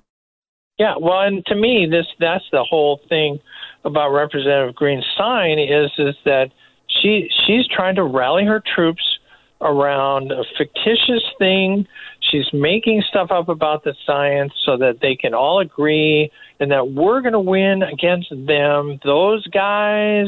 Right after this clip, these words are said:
those trans, you know, those L G B T Q people, they're, I, I'm not sure what we're trying to take over, but whatever it is, it's gotta be really bad.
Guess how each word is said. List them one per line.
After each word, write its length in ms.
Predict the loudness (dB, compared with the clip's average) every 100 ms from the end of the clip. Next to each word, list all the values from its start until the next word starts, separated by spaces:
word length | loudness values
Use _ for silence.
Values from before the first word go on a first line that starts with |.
| 0
those 220 | -2 -2
trans, 420 | -2 -2 -2 -2 0
you 80 |
know, 60 | 0
those 220 | 2 0
L 160 | 0 0
G 140 | 0 0
B 200 | 0 -2 -2
T 140 | -4 -2
Q 160 | 0 0
people, 500 | 0 2 2 2 -2 -8 -18 -4
they're, 220 | 0 0 0 -6 -10 -8
I, 140 | -6 -4
I'm 160 | -4
not 180 | -2 -2 -2
sure 100 | 0
what 180 | 2 2
we're 100 | 0
trying 260 | -2 -4 -4
to 80 | -4
take 160 | -4 0
over, 240 | 0 0
but 160 | 0 2
whatever 400 | 2 2 2 0
it 60 | 0
is, 180 | 0 -2
it's 140 | -4
gotta 200 | -2 0 0
be 120 | 0
really 340 | 2 2 2
bad. 640 | 2 0 2 0 0 -2